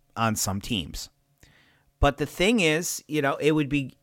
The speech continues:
it's, it would be great to have him on the, on back with the Bruins. I mean, he and Pastrnak had a great,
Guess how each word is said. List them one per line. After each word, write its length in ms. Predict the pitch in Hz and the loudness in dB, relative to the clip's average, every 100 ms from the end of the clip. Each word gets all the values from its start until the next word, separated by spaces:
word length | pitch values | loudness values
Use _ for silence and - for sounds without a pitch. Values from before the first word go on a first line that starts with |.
| _ | _
it's, 380 | 127 127 - - | -2 -2 -6 -2
it 100 | 135 | 2
would 120 | 143 | 2
be 120 | 127 123 | 2 0
great 280 | 127 165 151 | 0 0 0
to 80 | |
have 280 | 127 156 151 | 0 2 2
him 200 | 165 175 | 2 2
on 220 | 143 143 | 2 2
the, 180 | 143 - - | 0 -2 -2
on 260 | 123 143 | 0 0
back 300 | 113 117 147 | 0 0 0
with 100 | 170 | -2
the 60 | 143 | 0
Bruins. 480 | 113 110 156 - - _ _ - _ | 2 2 0 -4 -12 _ _ -20 _
I 80 | 151 | 0
mean, 180 | 160 147 | 0 2
he 220 | 147 226 | 4 4
and 80 | 233 | 6
Pastrnak 880 | - 202 226 - 143 120 113 117 - _ _ _ _ _ _ | 6 6 4 2 0 2 0 -2 -8 _ _ _ _ _ _
had 220 | - 180 165 | 0 4 4
a 60 | |
great, 360 | 127 156 202 | 4 4 4